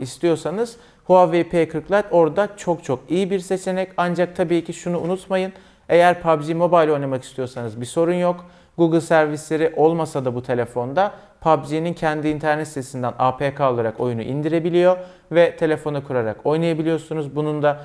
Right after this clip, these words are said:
nasıl yapılacağını yine daha önce video ile anlatmıştım. Ama her oyun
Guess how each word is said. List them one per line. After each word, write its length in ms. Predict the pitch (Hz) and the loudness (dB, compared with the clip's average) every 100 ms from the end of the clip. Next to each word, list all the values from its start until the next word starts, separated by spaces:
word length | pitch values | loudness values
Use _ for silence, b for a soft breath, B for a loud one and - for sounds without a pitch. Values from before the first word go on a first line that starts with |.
| B - | B -8
nasıl 220 | 147 156 | -4 -2
yapılacağını 580 | 139 143 127 123 123 123 | -2 -2 -2 -2 -2 -2
yine 220 | 120 113 | -4 -2
daha 140 | 123 | -4
önce 200 | 120 117 | -4 -4
video 260 | 120 113 110 | -6 -2 -2
ile 100 | 107 | 0
anlatmıştım. 760 | 127 160 175 175 185 - 196 196 B B B - | -2 0 -2 -2 -8 -4 -6 -6 B B B 0
Ama 380 | 180 190 196 B B | 2 4 0 B B
her 260 | - 190 208 | 0 2 4
oyun 400 | - 180 185 | 4 2 2